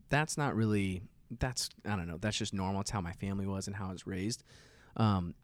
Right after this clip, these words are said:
but, like, a regular tithe or, um, regular, yeah, it's pretty much, like, regular gifts of sizable amounts where it's like,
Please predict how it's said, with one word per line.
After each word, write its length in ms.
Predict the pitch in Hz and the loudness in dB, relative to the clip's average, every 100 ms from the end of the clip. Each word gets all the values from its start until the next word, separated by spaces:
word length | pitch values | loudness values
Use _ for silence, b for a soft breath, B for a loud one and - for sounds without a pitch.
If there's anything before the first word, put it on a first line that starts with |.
| 113 | 6
but, 380 | 135 120 104 - - - - - | 8 8 6 0 -8 -20 -20 -4
like, 220 | 101 95 | -2 0
a 40 | 90 | -2
regular 460 | 87 90 98 98 | -2 0 0 0
tithe 540 | - 98 90 113 170 - - - - _ - | 0 0 2 4 2 -2 -20 -20 -20 _ -4
or, 580 | 104 98 95 95 92 90 b b b - | 0 4 4 4 2 0 b b b -6
um, 340 | 101 92 90 90 | -2 0 0 0
regular, 680 | 90 92 110 107 104 101 73 - | -2 0 2 2 2 0 -2 0
yeah, 240 | 110 82 | 2 2
it's 140 | 85 - | 0 0
pretty 160 | 151 | 4
much, 240 | 165 127 107 - | 4 4 0 0
like, 140 | 104 92 | 0 2
regular 420 | 95 120 131 120 | 2 4 4 4
gifts 380 | 104 107 107 - | 4 2 2 0
of 120 | 95 | -4
sizable 640 | - 92 95 98 95 92 | -2 0 0 -2 0 0
amounts 420 | 87 85 82 98 - | 2 0 -2 -4 -2
where 140 | 92 | -2
it's 120 | 85 | 0
like, 220 | 90 87 | -4 -4